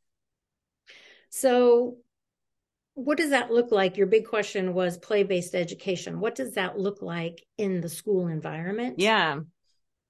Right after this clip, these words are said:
Speaker 1: Or in preschools in general, because, uh, we're really kind of talking about the preschool level, I think, and, and then into kindergarten.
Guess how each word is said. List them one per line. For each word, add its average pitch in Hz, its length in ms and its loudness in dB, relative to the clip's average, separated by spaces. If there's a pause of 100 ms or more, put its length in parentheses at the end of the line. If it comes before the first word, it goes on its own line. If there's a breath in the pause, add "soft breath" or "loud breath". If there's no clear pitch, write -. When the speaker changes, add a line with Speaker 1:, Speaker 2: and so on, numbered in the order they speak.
(160)
Speaker 1:
Or 247 200 6
in 254 160 2
preschools 247 580 -4
in 165 140 -6
general, 180 320 -6
because, 202 480 -2
uh, 202 160 -8
we're 220 300 0
really 202 220 2
kind 196 200 -6
of 180 80 -8
talking 180 320 -6
about 165 400 -8
the 170 260 -8
preschool 180 720 -8 (100)
level, 165 320 -6
I 160 140 -6
think, 175 260 -8
and, 165 200 -8
and 233 160 -4
then 220 140 -2
into 185 220 -4
kindergarten. 160 640 -10